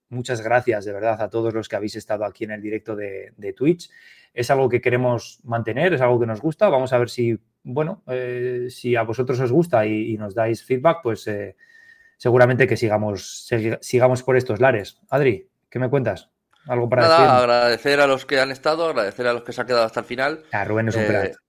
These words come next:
Speaker 2: esperar,
Speaker 1: Nada.
Speaker 2: <laughs> Rubén es una máquina. Esperar que Neko vuelva sano y salvo, cosa que, bueno, mm.
Speaker 1: Oye, está guapa la foto, ¿eh?
Speaker 2: Sí, está muy chula. Sí,
Speaker 1: Ah.
Speaker 2: el Neko, el Neko tiene buenas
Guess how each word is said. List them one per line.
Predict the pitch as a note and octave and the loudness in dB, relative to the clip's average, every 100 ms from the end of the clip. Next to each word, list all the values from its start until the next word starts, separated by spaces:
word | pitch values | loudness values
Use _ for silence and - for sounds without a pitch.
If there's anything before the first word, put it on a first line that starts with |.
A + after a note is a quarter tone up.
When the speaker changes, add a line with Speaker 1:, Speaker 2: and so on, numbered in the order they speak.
| _ _ _ - | _ _ _ -18
Speaker 2:
esperar, | A2 - A#2 A#2+ C3 B2+ - | -16 -6 -2 2 2 2 -4
Speaker 1:
Nada. | C3+ G2 F#2+ | -10 -10 -12
Speaker 2:
<laughs> | |
Rubén | G2 G2+ F#2+ | -6 -4 -6
es | F2+ | -8
una | F2 | -10
máquina. | F#2 F#2 - | -8 -6 -6
Esperar | A#2+ B2+ B2 B2 | -4 2 2 2
que | C3 B2 A#2+ | 0 0 0
Neko | A#2+ B2 | -2 -2
vuelva | A#2+ A#2 A2 | 0 0 0
sano | - A2+ | -2 -8
y | G#2+ | -4
salvo, | A#2 B2+ D#3 - _ _ _ _ _ _ _ - | -4 -4 -6 -12 _ _ _ _ _ _ _ -14
cosa | G#2+ G#2+ | -4 -4
que, | - F#2+ F#2 F2 F2+ - | 0 0 0 -2 -6 -12
bueno, | - F2+ F3 _ _ _ | -10 -8 -8 _ _ _
mm. | F2 E2+ E2+ _ _ - | -20 -20 -20 _ _ -2
Speaker 1:
Oye, | B2 | 0
está | - | 4
guapa | - A#2 F3 | 4 6 6
la | |
foto, | G#2+ B2 B2 | 4 2 2
¿eh? | F2 G#2 E3+ - _ _ _ _ - | 2 -4 -6 -12 _ _ _ _ -4
Speaker 2:
Sí, | D#3 | -2
está | - | -2
muy | A2 | -4
chula. | - E2+ - _ | -6 -10 -12 _
Sí, | A2+ G#2+ | -4 -2
Speaker 1:
Ah. | |
Speaker 2:
el | A2+ | 0
Neko, | B2 A2+ G2+ F2+ - - - | 0 2 0 -2 -8 -16 -12
el | G2 | -8
Neko | A2 | -6
tiene | A2 | -4
buenas | G#2+ | -4